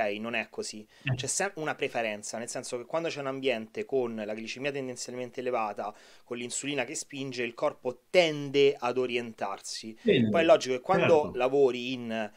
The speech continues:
Speaker 1: anaerobiosi può solo utilizzare i glucidi, perché i grassi hanno bisogno dell'ossigeno. Il discorso è,
Speaker 2: Assolutamente.
Speaker 1: che io ho notato, è da un primo punto di vista il discorso di incentivare la performance.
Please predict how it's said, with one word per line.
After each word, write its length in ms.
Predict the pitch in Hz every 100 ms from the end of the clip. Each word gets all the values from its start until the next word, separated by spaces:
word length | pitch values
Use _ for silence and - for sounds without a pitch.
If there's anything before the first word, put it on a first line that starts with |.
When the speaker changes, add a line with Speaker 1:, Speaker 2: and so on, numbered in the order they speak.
| _ _ _
Speaker 1:
anaerobiosi 1120 | 120 131 131 127 156 143 127 - 135 143 - -
può 160 | - 135
solo 540 | - - - 226 180 135
utilizzare 840 | 120 117 107 113 107 107 101 113
i 100 | 117
glucidi, 480 | 104 107 - 101 92
perché 260 | - 107 120
i 20 |
grassi 540 | 117 117 - - 117 -
hanno 220 | 110 113
bisogno 320 | 110 107 107
dell'ossigeno. 680 | 104 98 - - 95 101 98 _ - - - -
Il 100 | 143
discorso 600 | 175 - 240 147 123 139
è, 60 |
Speaker 2:
Assolutamente. 320 | 131 113 107 -
Speaker 1:
che 120 | 131
io 160 | 151
ho 40 | 147
notato, 720 | 131 123 110 104 113 107 107 _ _ _ _ _
è 320 | 147 143 117 -
da 120 | 139
un 80 | 139
primo 180 | 165 156
punto 260 | 165 175
di 120 | 170
vista 440 | 185 262 - - 160
il 120 | 143
discorso 560 | 135 - - 156 - 135
di 80 |
incentivare 520 | 127 123 127 117 120 113
la 100 | 107
performance. 800 | 101 - - 95 98 95 -